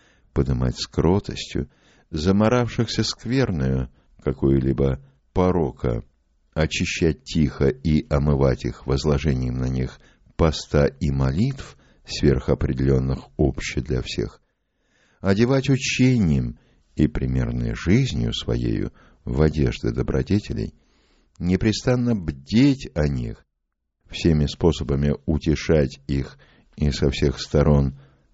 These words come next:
ограждать мир их и покой так, чтобы никогда не было слышно ни малейшего их вопля, ни ропота.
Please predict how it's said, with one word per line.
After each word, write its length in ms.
ограждать 720
мир 460
их 240
и 60
покой 400
так, 420
чтобы 400
никогда 1120
не 260
было 200
слышно 380
ни 160
малейшего 680
их 440
вопля, 600
ни 200
ропота. 680